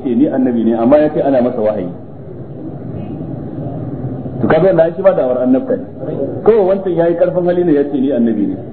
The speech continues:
Wannan ko bai ce ni annabi ne, ya ce, "A, an mun wahayi, an bani sabon zikiri ko sabon salati, gashi ku je ku karanta, in kun karanta kuna da ladan kaza." Shi bai ce annabi ba shi ba, ta shi ma sabon wahayi.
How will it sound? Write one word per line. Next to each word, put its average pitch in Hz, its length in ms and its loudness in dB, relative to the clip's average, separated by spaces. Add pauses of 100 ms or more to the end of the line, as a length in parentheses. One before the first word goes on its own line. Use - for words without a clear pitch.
(120)
Wannan 156 280 4
ko 165 120 2
bai 151 140 4
ce 151 100 0
ni 147 100 4
annabi 131 280 2
ne, 120 80 4
ya 117 120 0
ce, 135 60 -2
"A, 131 280 2
an - 80 0
mun 143 180 4
wahayi, 117 260 4 (120)
an 139 180 0
bani 139 280 4 (120)
sabon 147 500 2 (420)
zikiri 120 380 0
ko 131 220 0
sabon 139 360 4
salati, 117 340 2
gashi 107 220 2
ku 120 100 2
je 117 80 4
ku 117 140 2
karanta, 123 360 6
in 131 140 2
kun 131 100 0
karanta 139 300 2
kuna 120 140 2
da 104 80 0
ladan 104 260 2
kaza." - 180 -8 (1800)
Shi 196 100 8
bai 175 180 6
ce 175 80 2
annabi 139 340 2
ba 123 140 0
shi 123 140 -4
ba, 101 80 -4
ta 151 220 4
shi 143 80 2
ma 135 180 4
sabon 143 260 4
wahayi. - 460 -2